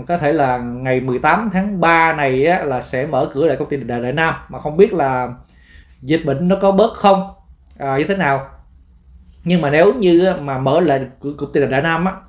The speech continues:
thì sẽ rất là tuyệt vời. Bởi vì sao? Bởi vì đây là một cái nơi rất lớn và có rất là nhiều, à, nhân viên,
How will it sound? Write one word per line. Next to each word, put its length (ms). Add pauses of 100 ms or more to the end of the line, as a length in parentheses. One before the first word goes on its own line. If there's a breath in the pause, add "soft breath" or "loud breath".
thì 500
sẽ 320
rất 200
là 100
tuyệt 200
vời. 220 (320 loud breath)
Bởi 100
vì 120
sao? 300 (520 loud breath)
Bởi 200
vì 260
đây 240
là 420
một 260
cái 100
nơi 220
rất 320
lớn 380
và 140
có 420
rất 160
là 100
nhiều, 480 (320)
à, 460
nhân 300
viên, 200